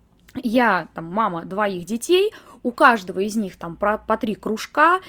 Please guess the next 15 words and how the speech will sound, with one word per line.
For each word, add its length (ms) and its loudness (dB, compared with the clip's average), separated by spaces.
и 60 0
я 220 4
абсолютно 540 0
точно 400 -2
успеваю 560 0
их 120 -10
туда 280 -4
там 160 -8
развозить, 680 0
э, 320 2
плюс 280 -6
хорошо 640 -2
ориентируюсь 580 -6
за 160 -2
рулём. 420 2